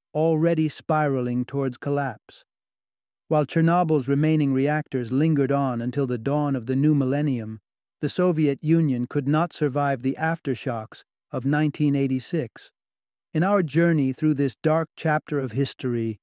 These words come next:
you will unearth the underlying factors and misguided decisions that led to the catastrophic explosion, the strategies employed by the Soviet Union to decontaminate and recover from the environmental nightmare,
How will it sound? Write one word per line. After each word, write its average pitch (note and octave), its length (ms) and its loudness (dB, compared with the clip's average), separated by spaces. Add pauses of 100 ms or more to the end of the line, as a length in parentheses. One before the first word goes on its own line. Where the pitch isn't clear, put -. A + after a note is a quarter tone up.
(320)
you D#3 240 4
will D#3 380 4
unearth D#3+ 800 0 (720)
the D3 160 4
underlying F3 520 4
factors C#3+ 560 -4
and C3+ 100 2
misguided C#3 560 0
decisions C3 640 -2
that C3 160 -6
led C#3 300 -2
to C#3+ 80 -4
the C3 100 -4
catastrophic C3+ 800 -6
explosion, A#2 720 -6 (480)
the C#3+ 100 0
strategies D3+ 600 2
employed D3+ 540 2
by C#3+ 140 0
the C#3+ 140 -2
Soviet D3 480 0
Union C#3 420 2
to C#3 140 -4
decontaminate C#3+ 880 0
and C3+ 120 -2
recover C3 480 -2
from B2+ 220 -4
the C3 100 0
environmental C3 720 0
nightmare, A#2+ 600 -6